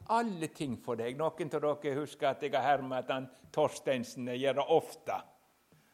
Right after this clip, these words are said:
For han var så god til å spørre de andre hvordan de hadde det med Gud. Og så var det en som spurte tilbake, "Ja, du da, hvordan har du det med Gud?" Og det var da han svarte da, "Jeg forstår ikke ungdommene nå, for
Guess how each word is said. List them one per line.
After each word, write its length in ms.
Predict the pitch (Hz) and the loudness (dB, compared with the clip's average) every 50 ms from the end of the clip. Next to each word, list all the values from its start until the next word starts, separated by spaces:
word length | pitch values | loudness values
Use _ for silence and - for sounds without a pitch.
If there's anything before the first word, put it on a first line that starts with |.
| _ _ _ _ _ | _ _ _ _ _
For 240 | - 127 131 123 123 | -4 -2 0 2 4
han 200 | 143 143 143 143 | 4 4 4 8
var 160 | 147 151 143 | 8 8 8
så 100 | - 160 | 6 0
god 220 | 131 156 151 139 - | -4 -2 -4 -2 -4
til 80 | 147 - | -6 -6
å 20 | |
spørre 360 | - 165 165 156 143 139 131 | 0 0 2 2 2 2 0
de 120 | 139 147 151 | 2 4 4
andre 240 | 147 147 135 123 127 | 4 2 2 -2 -4
hvordan 240 | 120 - 135 110 - | -2 -4 -4 -4 -2
de 100 | 151 120 | -2 2
hadde 240 | 127 131 120 113 117 | 2 2 2 2 0
det 120 | 123 117 117 | 0 0 0
med 160 | 127 117 120 | 0 -2 -2
Gud. 320 | 131 113 107 107 95 - _ _ _ _ _ - | -2 -4 -4 -6 -12 -18 _ _ _ _ _ -8
Og 120 | 127 123 | -6 -2
så 120 | - 151 143 | -2 0 2
var 160 | 139 143 135 | 4 4 6
det 140 | 147 147 143 139 | 8 8 6 6
en 100 | 135 123 | 4 0
som 160 | 120 - 143 | -4 -6 -10
spurte 320 | - - - 147 139 135 135 | -8 -6 -4 -2 -2 -2 -2
tilbake, 540 | - 151 135 139 156 165 143 - - 131 131 - - - - - | -2 -2 2 4 4 4 4 2 0 -2 -2 -2 -8 -20 -16 -10
"Ja, 80 | - 175 | -10 -8
du 280 | 175 185 208 226 240 240 | -2 -2 -2 -2 0 2
da, 140 | 247 233 214 - - - - - - _ _ _ _ _ _ _ _ _ - | 2 2 2 0 -2 -10 -20 -20 -20 _ _ _ _ _ _ _ _ _ -8
hvordan 200 | 190 196 190 220 | -8 -6 0 0
har 120 | 208 196 | 0 0
du 140 | 185 220 240 277 | 0 -4 -6 -4
det 140 | 349 294 240 | -4 -4 -2
med 140 | 190 175 147 | -4 -2 -2
Gud?" 260 | 147 131 123 107 - - - _ _ _ _ _ _ _ _ - | -2 -2 -2 -6 -12 -18 -20 _ _ _ _ _ _ _ _ -12
Og 80 | - 127 | -4 -2
det 80 | 131 135 | 0 2
var 120 | 147 143 | 2 4
da 80 | 156 151 143 | 4 4 4
han 100 | 139 131 | 4 2
svarte 500 | 123 - 147 151 143 131 - - - 135 | 0 0 2 4 4 2 2 -2 -6 -4
da, 160 | 127 135 131 127 - - - - - | -2 -2 -4 -4 -8 -18 -20 -18 -18
"Jeg 80 | 151 | -12
forstår 480 | - 139 127 - 170 156 135 135 131 131 | -10 -10 -4 2 4 4 4 4 2 -2
ikke 240 | 117 120 143 147 147 | -4 -2 0 0 0
ungdommene 520 | 160 170 160 147 139 131 131 127 123 127 | 0 0 0 -2 -2 -2 -2 -2 -2 -2
nå, 180 | 131 131 120 113 | -2 -4 -4 -4
for 220 | - 131 127 117 | -4 -6 -6 -6